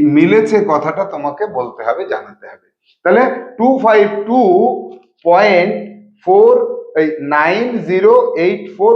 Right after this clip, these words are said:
ওয়ান, এই সংখ্যাটা আমার এই জায়গাটায়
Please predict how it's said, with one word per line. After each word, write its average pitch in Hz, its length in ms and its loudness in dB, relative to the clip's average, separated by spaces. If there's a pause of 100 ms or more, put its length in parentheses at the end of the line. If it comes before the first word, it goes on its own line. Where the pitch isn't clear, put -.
(160)
ওয়ান, 165 240 2 (640)
এই 233 100 2 (200)
সংখ্যাটা 175 500 0 (1080)
আমার 175 160 -2 (180)
এই 160 80 2 (100)
জায়গাটায় 147 420 2